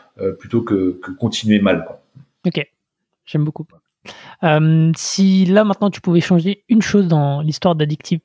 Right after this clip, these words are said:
Speaker 2: ça serait quoi ?
Speaker 1: Ce serait au début, on ferait pas. Je pense que le, tu vois, le premier modèle qu'on a eu, c'est, ça fait partie de nous. Euh,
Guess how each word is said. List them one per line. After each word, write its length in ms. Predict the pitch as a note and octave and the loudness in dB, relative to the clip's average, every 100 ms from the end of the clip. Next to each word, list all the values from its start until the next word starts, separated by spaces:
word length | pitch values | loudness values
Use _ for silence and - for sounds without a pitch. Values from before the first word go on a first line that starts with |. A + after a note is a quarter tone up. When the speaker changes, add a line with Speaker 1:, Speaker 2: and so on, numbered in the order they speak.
| _ | _
Speaker 2:
ça 160 | - - | -14 -8
serait 140 | D#3 | -4
quoi ? 220 | C#3+ C3+ _ _ _ _ _ _ _ _ _ _ _ _ _ _ | -4 -6 _ _ _ _ _ _ _ _ _ _ _ _ _ _
Speaker 1:
Ce 60 | C3+ | -12
serait 220 | D3 C#3+ | -2 0
au 80 | C3+ | 2
début, 380 | B2+ C3 C#3+ | 0 0 0
on 260 | B2+ A2+ G#2+ | 0 -2 -6
ferait 220 | - A2 | -6 -6
pas. 460 | B2+ B2 B2+ A#2 A#2 | 0 2 2 2 -2
Je 80 | - | -4
pense 160 | F3 | -4
que 80 | E3 | 0
le, 220 | C3+ C#3 | 2 2
tu 60 | C#3 | 0
vois, 80 | D3 | 0
le 240 | C3+ B2+ | 0 -2
premier 240 | - C3 | -6 -6
modèle 360 | C3 B2+ C3 C3+ | -6 -2 0 0
qu'on 120 | B2 | -2
a 80 | A2+ | -2
eu, 320 | A#2 C3+ C3 | 2 4 2
c'est, 140 | - G#2+ | 0 -6
ça 140 | A2 | -8
fait 120 | A2+ | -4
partie 260 | - - A#2+ | -4 -4 -6
de 60 | A#2 | -4
nous. 360 | B2 C3 C3+ | 0 2 2
Euh, 440 | A2+ G#2+ G#2 G#2+ | 2 2 -2 -8